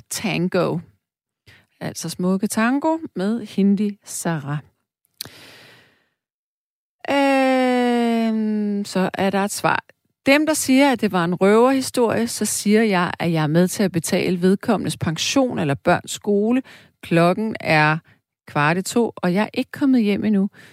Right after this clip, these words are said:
Systemet skal være glad for, at jeg ikke har taget fysisk og psykisk skade af det at være en udgift for samfundet. Lidt ekstra krydderi til nattens emne, så har jeg to bøder på femogtredive hundrede hver.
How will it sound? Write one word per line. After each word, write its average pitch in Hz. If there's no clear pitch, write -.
Systemet 269
skal -
være 220
glad 180
for, -
at 202
jeg 185
ikke 196
har 208
taget 180
fysisk -
og -
psykisk 196
skade 170
af 175
det 170
at 170
være 147
en 151
udgift 254
for -
samfundet. 160
Lidt 185
ekstra 202
krydderi 185
til 208
nattens 185
emne, 190
så -
har 151
jeg 151
to -
bøder 160
på 165
femogtredive 156
hundrede 170
hver. 185